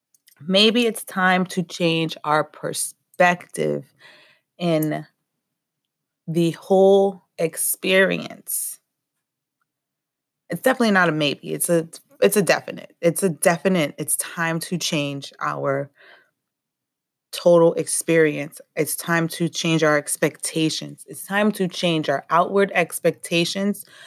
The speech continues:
to become inward expectations. How much are you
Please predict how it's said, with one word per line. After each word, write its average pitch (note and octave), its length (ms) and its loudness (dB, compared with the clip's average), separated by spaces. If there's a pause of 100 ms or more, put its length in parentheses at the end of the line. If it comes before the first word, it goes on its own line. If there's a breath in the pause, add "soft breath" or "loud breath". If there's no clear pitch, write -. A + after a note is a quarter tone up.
(220 loud breath)
to G3+ 160 4
become E3+ 440 -4 (140)
inward F#3 540 6
expectations. - 1300 -6 (720 soft breath)
How G3+ 200 2
much G#3+ 220 4
are F#3+ 60 8
you F#3 720 2